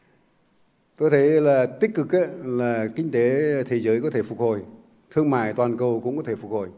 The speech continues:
Đó. Mấy năm gần đây thì thương mại toàn cầu suy giảm mạnh, suy giảm mạnh hơn cả G D P toàn cầu. Và điều đó cho thấy rằng, tức là hàng tồn kho trên toàn cầu rất lớn.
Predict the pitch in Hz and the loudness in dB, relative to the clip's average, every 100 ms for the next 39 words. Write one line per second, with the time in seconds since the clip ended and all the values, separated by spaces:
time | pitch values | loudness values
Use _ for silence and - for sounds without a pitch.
0 | - _ _ - 82 82 _ _ _ _ | -20 _ _ -18 -18 -18 _ _ _ _
1 | _ _ _ _ _ _ - 110 143 147 | _ _ _ _ _ _ -4 0 2 2
2 | 135 147 143 139 156 151 123 127 123 131 | 4 4 4 0 0 2 2 0 2 4
3 | 120 117 160 139 98 104 160 - - - | 4 2 -2 0 0 2 -2 -2 -20 -20
4 | - - _ - 170 135 107 117 160 143 | -20 -20 _ -8 -2 -2 -2 -2 -2 -2
5 | 135 214 233 226 131 90 73 - _ _ | 0 0 2 -2 -2 -4 -12 -20 _ _
6 | _ - 135 175 170 175 - - - _ | _ -12 -6 -4 -4 -6 -8 -20 -20 _
7 | _ _ - 123 117 104 - - _ _ | _ _ -4 -2 0 -2 -8 -20 _ _
8 | _ _ _ 117 139 131 123 156 139 131 | _ _ _ 0 2 4 4 2 0 0
9 | 135 131 123 139 127 131 120 123 113 135 | 0 0 0 -2 0 -2 -2 -4 0 -2
10 | 135 131 131 139 127 117 117 113 147 113 | -2 -6 -8 -4 -2 0 0 -2 -2 -6
11 | 101 | -8